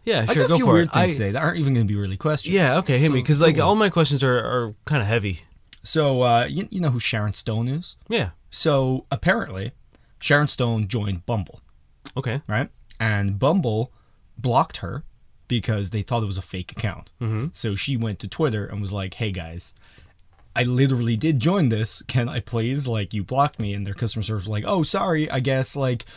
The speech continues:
Speaker 2: you're so incredible. We thought you were a bot. Like, L O L.
Speaker 1: Yeah.
Speaker 2: Sorry, we'll, you know, we'll sort it
Speaker 1: Yeah,
Speaker 2: out."
Speaker 1: hundred percent. Like,
Speaker 2: Which is a really
Speaker 1: if
Speaker 2: funny
Speaker 1: you,
Speaker 2: situation.
Speaker 1: if you see s-, a celebrity,
Speaker 2: Yeah.
Speaker 1: like, I would never, like, if I came across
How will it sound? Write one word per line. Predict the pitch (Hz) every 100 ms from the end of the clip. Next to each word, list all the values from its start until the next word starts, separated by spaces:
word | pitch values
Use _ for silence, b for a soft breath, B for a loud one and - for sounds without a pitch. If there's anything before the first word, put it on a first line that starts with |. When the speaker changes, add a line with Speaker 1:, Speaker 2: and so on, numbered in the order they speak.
| B B
Speaker 2:
you're | 135
so | 143 170
incredible. | 160 185 180 147 143
We | 131
thought | 117 139
you | 151
were | 160
a | 160
bot. | 143 151 127
Like, | 131 120 117
L | 135 147 160
O |
L. | 165 151 139 135 - 113
Speaker 1:
Yeah. | 127 147
Speaker 2:
Sorry, | 165 147
we'll, | 139 123 120
you | 123
know, | 104
we'll | 98
sort | - 101
it | 110
Speaker 1:
Yeah, | 165
Speaker 2:
out." | 151
Speaker 1:
hundred | 190
percent. | 131 117 92 -
Like, | 151 139 147 131
Speaker 2:
Which | 156 220
is | 202
a |
really | 202 196
Speaker 1:
if | 175
Speaker 2:
funny | 175
Speaker 1:
you, | 147
Speaker 2:
situation. | 147 120 156 143
Speaker 1:
if | 175
you | 196
see | 165 202 196
s-, | -
a | 131 135
celebrity, | - 127 135 185 185
Speaker 2:
Yeah. | 143
Speaker 1:
like, | 127 -
I | 143 151
would | 151 135
never, | 139 139 139 127
like, | 127 117
if |
I | 139
came | 139 135 123
across | 131 120 113